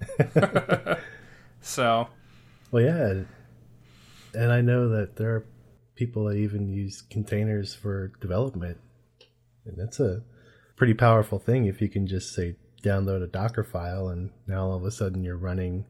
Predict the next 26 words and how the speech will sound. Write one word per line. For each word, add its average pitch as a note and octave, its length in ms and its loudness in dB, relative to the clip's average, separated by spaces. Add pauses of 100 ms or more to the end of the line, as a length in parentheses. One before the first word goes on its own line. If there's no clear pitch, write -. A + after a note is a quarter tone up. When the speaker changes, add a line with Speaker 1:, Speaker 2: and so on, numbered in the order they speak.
(360)
Speaker 2:
some G2 260 -4
kind F#2 320 -4
of F2+ 280 -6 (380)
container G#2 520 -2
that F2 200 -6 (360)
has F2+ 440 -6
everything G2 440 -4
you F2+ 100 -4
need G2 420 -2
to F2 320 -6 (1040)
create F#2+ 260 -2
a F2 40 -6
project F#2+ 600 -4
and F2 200 -10 (300)
work A2+ 220 -6
in F2 140 -2
that D#2 180 -10
Speaker 1:
Yeah. C3 200 2
Speaker 2:
environment. G#2+ 360 -2 (680)
Speaker 1:
One D#3 280 2
thing F3+ 240 0
that D3 120 2
is C#3 140 0
nice C#3 360 0
about A#2+ 360 -2
being B2+ 500 -2